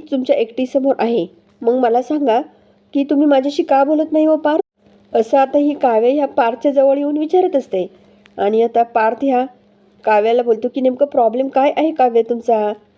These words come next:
तर आता काव्य लगेच ह्या पार्थच्या जवळ येऊन बसते आणि लगेच बोलते की, "मला एक सांगा, तुम्ही माझ्यावर का चिडले? याचं उत्तर हवंय मला पार्थ, तुम्ही का बरं हे उत्तर देत नाही मला तुम्ही?" असं पण ही काव्य आता पार्थला बोलत असते.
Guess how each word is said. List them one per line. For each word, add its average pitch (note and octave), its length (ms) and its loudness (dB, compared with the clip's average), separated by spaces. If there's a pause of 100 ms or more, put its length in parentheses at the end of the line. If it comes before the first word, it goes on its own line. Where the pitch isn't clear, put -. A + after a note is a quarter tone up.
(100)
तर G3 80 0
आता G3 160 0
काव्य G3+ 320 2
लगेच A3+ 340 -2
ह्या A3+ 280 0 (440)
पार्थच्या A3 340 0
जवळ C4 180 4
येऊन C#4+ 140 -2
बसते B3 360 -2 (360)
आणि A3 240 0
लगेच A#3 200 -2
बोलते A3 260 0
की, G#3+ 260 -6
"मला A3 240 0
एक - 180 -4
सांगा, G#3 440 -4
तुम्ही B3+ 260 -4
माझ्यावर C#4+ 400 0
का D4+ 240 -2
चिडले? A#3 520 0 (400)
याचं G#3+ 240 2
उत्तर A#3+ 320 -2
हवंय F4 220 0
मला C4 220 2
पार्थ, A3+ 440 -2
तुम्ही B3 220 -4
का B3 140 0
बरं G#4 160 4
हे F#4 120 2
उत्तर C#4+ 320 -2
देत B3+ 220 -2
नाही B3 120 4
मला A#3+ 260 0
तुम्ही?" A3+ 400 -4 (320)
असं B3 220 0
पण D4 220 -2
ही D4 120 -4
काव्य A3+ 300 2
आता A#3+ 200 0
पार्थला G#3+ 400 0
बोलत C4+ 300 0
असते. F3 300 -2